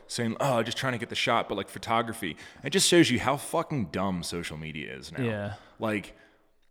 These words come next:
Speaker 1: they are
Speaker 2: I was like, I thought the same thing. After I uploaded it, I checked it, like, an hour later 'cause people are, like,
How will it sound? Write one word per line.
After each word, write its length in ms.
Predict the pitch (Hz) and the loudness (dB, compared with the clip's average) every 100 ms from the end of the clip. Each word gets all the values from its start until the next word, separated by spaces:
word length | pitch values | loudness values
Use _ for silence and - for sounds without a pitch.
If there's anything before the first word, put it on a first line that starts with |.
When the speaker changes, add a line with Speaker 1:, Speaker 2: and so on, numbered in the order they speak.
| _ _ _ _ 113 | _ _ _ _ -4
Speaker 1:
they 340 | 123 131 156 | 2 4 4
are 420 | - 120 117 113 | 4 4 4 6
Speaker 2:
I 80 | 151 | 8
was 200 | 180 170 | 8 6
like, 220 | 156 143 | 4 4
I 140 | - 151 | 4 6
thought 300 | - 151 - | 6 4 4
the 140 | 143 | 0
same 380 | 120 147 135 117 | 0 0 0 -2
thing. 320 | - 147 123 | 0 0 4
After 240 | 123 127 139 | 2 4 4
I 120 | 131 | 6
uploaded 480 | 127 127 131 127 123 | 4 4 2 2 4
it, 80 | |
I 120 | 120 113 | 4 2
checked 300 | - 127 135 | 0 -2 -2
it, 60 | |
like, 200 | 107 117 | -2 -2
an 100 | 120 | -2
hour 280 | 113 117 120 | 0 4 4
later 360 | 113 120 120 113 | 4 4 2 0
'cause 420 | - 113 98 - _ - | -2 -4 -4 -12 _ -6
people 240 | 135 120 117 | -4 0 0
are, 80 | 110 | 2
like, 240 | 107 101 | 0 -4